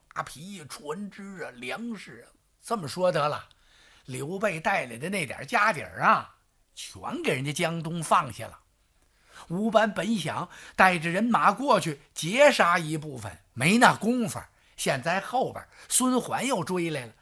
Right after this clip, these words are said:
这可怎么办？正在危急。赵云来了，真算万幸。赵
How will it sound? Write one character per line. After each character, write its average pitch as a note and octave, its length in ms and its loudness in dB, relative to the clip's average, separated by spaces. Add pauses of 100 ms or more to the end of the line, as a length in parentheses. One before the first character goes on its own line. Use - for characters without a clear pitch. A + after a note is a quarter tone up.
(200)
这 E4 240 4
可 E3+ 160 -6
怎 C3+ 160 -10
么 G#2+ 60 -18
办？ C3 200 -8 (260)
正 A#2+ 220 -8
在 A#2 220 -6
危 A#3 240 0
急。 A3+ 320 -2 (960)
赵 C3+ 260 -2
云 B2+ 300 -4
来 E2 260 -2
了， D#2 120 -20 (1300)
真 C3 340 0
算 G2 340 -6
万 G2 180 -6
幸。 - 280 -12 (1120)
赵 G2+ 240 -2